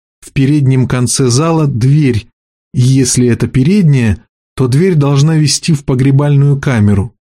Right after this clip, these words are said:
Зоя сказала, что гробница состоит только из трех камер, и я сама в самолете видела карту. Лестница, прямой коридор, затем малопримечательные камеры, ведущие из одной в другую – передняя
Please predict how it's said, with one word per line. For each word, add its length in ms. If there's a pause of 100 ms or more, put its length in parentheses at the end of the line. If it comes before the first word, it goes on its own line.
(800)
Зоя 320
сказала, 460
что 180
гробница 500
состоит 560
только 300
из 160
трех 320
камер, 420 (340)
и 60
я 160
сама 380
в 60
самолете 520
видела 340
карту. 480 (360)
Лестница, 600
прямой 340
коридор, 580 (340)
затем 520
малопримечательные 1080
камеры, 640 (160)
ведущие 580
из 240
одной 320
в 80
другую – 600 (260)
передняя 720